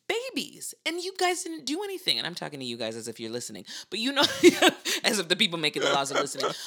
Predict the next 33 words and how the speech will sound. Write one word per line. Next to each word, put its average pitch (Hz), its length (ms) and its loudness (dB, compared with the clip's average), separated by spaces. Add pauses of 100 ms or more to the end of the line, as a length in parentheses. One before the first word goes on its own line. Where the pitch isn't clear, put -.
(100)
But 330 100 4
you 330 60 4
know 381 60 2
what 381 60 -2
I'm 359 40 -4
saying? 370 220 -4
Like, 320 220 -4
I, 254 60 2 (100)
it, 240 160 2
it, 226 160 2
it 226 120 -4
blows 277 360 -2
my 240 160 -4
mind 175 680 -4 (400)
that 160 240 4 (300)
when 165 160 -6
it's 160 100 -6
a 165 60 -10
person 160 360 -4
of 202 140 -18
color, 147 340 -2
action 135 320 -2
is 135 120 -10
taken. 123 420 -10
But 123 80 -10
when 123 120 -10
it's - 120 -14
a 135 40 -10 (160)
white 147 280 -2
male, 123 320 -8
it's - 140 -14
mental 131 380 -8
illness, 127 380 -6